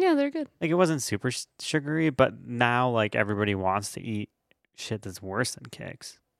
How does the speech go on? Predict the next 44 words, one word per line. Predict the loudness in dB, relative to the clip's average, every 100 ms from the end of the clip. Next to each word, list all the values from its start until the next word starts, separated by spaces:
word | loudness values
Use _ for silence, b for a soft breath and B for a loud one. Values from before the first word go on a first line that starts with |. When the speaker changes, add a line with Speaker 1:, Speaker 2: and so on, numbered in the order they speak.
| _ _
Speaker 1:
I |
don't | -2 0
think | -2
Kix | -2 -4 -4
are | -6
bad | -8 -10 -8 -6
for | -4
you, | -4 -4
are | -4
they? | -6 -10 -12 _ _ _ _ _ _ _ _ _ _ _ _ 2
Speaker 2:
No. | 4 4 0 _ _ _
No, | 2 4 4 4
Speaker 1:
They're | 10 10 8
Speaker 2:
but |
Speaker 1:
kid | 0 -4 -4
tested, | -6 -2 -2 -2
mother | -4 -4 -4
approved. | -6 -10 2
Speaker 2:
Yeah, | 8
they're, | 8 8 0 -6
they're | -4
kid | 0 -2
tested, | 2 2 2 2 2 0 4
but | 8 8 4
some | -4
kids | -2 -2
got | 0 0
made | 0
fun | 0 2
of | 2 -2
because | 4 8 8 4 -2
Speaker 1:
<laughs> | 2
Speaker 2:
they | 2
weren't, | 8 6 6
like, | 2 0
the | 6 6
hip, | 6 4 4 _ _ 2
like, | 2 2 -10 -20 _ _
cereal | -12 -6 -2 4 4 6 6 4
that | 2
was, | 0
like, | -2 0
sugar | 0 2 0 -2
packed. | -6 -14 -18 -20